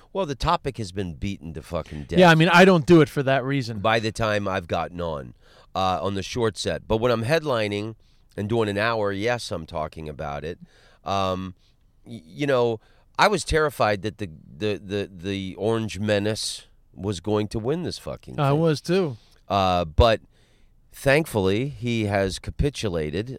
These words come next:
Speaker 1: Uh, the, him not paying taxes for eighteen years, that was, I started to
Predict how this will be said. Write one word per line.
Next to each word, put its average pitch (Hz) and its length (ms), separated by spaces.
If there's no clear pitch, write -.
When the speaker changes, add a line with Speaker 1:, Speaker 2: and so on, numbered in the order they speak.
Speaker 1:
Uh, 90 300
the, 87 440
him 147 200
not 123 220
paying 117 260
taxes 120 520
for 120 180
eighteen 113 500
years, 117 420
that 107 220
was, 117 320
I 107 120
started 110 320
to 117 200